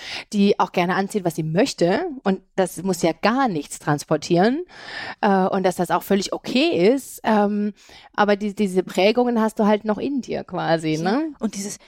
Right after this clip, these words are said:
Speaker 2: äh, genau, diese Prägungen sind da, oder dieses, „Sie ist nicht anständig“, oder dieses, äh, äh,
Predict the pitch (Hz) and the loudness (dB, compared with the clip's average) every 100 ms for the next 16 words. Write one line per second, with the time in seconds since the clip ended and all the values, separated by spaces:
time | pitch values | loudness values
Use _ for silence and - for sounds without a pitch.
0 | _ _ _ - - 226 233 262 294 220 | _ _ _ -20 -18 -12 2 4 6 4
1 | 196 220 - 226 240 220 226 226 208 202 | 0 -4 2 4 4 4 2 2 0 -4
2 | 196 190 208 226 214 233 - 196 202 - | -6 -8 -4 0 4 2 2 -6 -4 -2
3 | 196 185 190 - - 202 196 202 196 - | 0 0 -2 -4 0 0 4 4 4 2
4 | - 208 208 - | 2 2 4 2